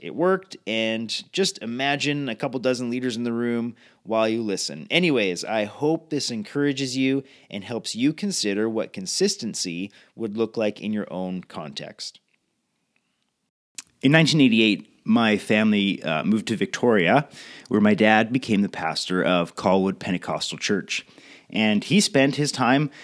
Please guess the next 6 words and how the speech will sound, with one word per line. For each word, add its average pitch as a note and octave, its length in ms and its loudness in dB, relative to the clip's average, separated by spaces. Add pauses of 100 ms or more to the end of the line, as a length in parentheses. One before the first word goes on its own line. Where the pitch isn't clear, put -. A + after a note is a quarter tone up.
(180)
at B2+ 200 0
Colwood B2+ 640 4
pastoring C3+ 640 2
faithfully C3 640 2
for G#2+ 420 0 (400)
twenty-eight C3 800 2